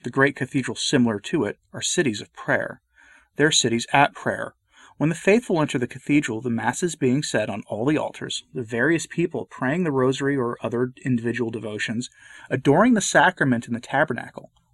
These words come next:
All of it is like a city at prayer, with each individual or group praying on their own, but still with the same focus, for the same cause, and,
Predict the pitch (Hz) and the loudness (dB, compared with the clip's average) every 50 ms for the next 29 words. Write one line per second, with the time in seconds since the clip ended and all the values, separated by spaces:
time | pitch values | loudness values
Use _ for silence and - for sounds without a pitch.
0 | _ _ _ - 127 139 170 170 - - - 185 - _ _ _ _ _ _ 185 | _ _ _ -2 0 0 0 0 -2 -4 -6 -10 -12 _ _ _ _ _ _ -4
1 | 165 151 123 123 - - - - - 113 101 110 113 127 - - - - 180 165 | -2 -2 -2 0 0 -2 -2 0 -2 -2 -2 -2 -4 -4 -4 -6 0 4 6 6
2 | 151 - - - _ _ - - - - - 160 151 190 196 196 - - 175 170 | 6 4 0 -6 _ _ -20 -20 -14 -4 -4 0 2 2 2 2 2 2 2 2
3 | 175 151 143 131 127 139 135 135 151 143 135 - 131 117 120 - - - - 131 | 4 4 4 4 4 4 2 2 2 0 0 0 0 -2 -2 -2 -6 -6 -2 0
4 | 123 123 127 131 123 120 120 120 120 120 - 110 101 107 123 - - - - - | 2 2 2 2 2 2 2 2 0 0 -4 -6 -8 -8 -8 -8 -6 -6 -6 -6
5 | - - 147 139 147 143 147 147 - 151 - - - 110 - - - - 175 165 | -2 2 4 4 4 4 2 0 -4 -4 -4 -4 -4 -6 -6 -2 2 4 4 4
6 | - - - - - - - _ _ - 180 190 - - 139 120 123 - - - | 2 -4 -10 -12 -14 -14 -16 _ _ -8 -6 -4 0 0 2 2 0 0 -4 -6
7 | 101 104 113 - - 127 120 123 | -6 -6 -6 -6 -6 -6 -6 -6